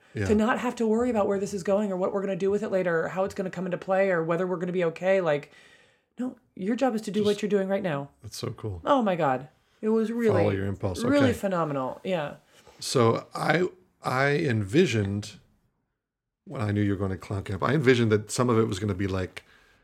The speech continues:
Speaker 1: doing physical stuff like acrobatics and
Speaker 2: Yeah.
Speaker 1: tumbling and
Speaker 2: It was not that.
Speaker 1: learning how to do acro yoga and that kind of thing. None of that?
Speaker 2: No.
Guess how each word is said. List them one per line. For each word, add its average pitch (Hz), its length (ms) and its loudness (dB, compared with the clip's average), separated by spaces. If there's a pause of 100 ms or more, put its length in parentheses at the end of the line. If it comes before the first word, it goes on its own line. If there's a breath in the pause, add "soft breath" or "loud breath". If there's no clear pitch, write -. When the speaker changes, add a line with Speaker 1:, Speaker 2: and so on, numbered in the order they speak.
(380 soft breath)
Speaker 1:
doing 95 540 -2 (120)
physical 120 460 0
stuff 95 320 -8
like 90 240 -8
acrobatics 101 640 -6
and 90 300 -10 (120)
Speaker 2:
Yeah. 135 120 2
Speaker 1:
tumbling 98 400 -2
and 90 440 -6 (140 loud breath)
Speaker 2:
It 147 40 -12
was 143 180 -8
not 131 220 -8
that. 139 180 -6
Speaker 1:
learning 107 400 2
how 98 100 0
to 95 180 0
do 95 500 -4 (260)
acro 104 320 0
yoga 92 640 -2
and 90 160 -8
that - 160 -12
kind 104 120 -8
of 95 60 -10
thing. 95 300 -10
None 104 180 0
of 101 80 2
that? 101 220 -4 (100)
Speaker 2:
No. 143 280 -6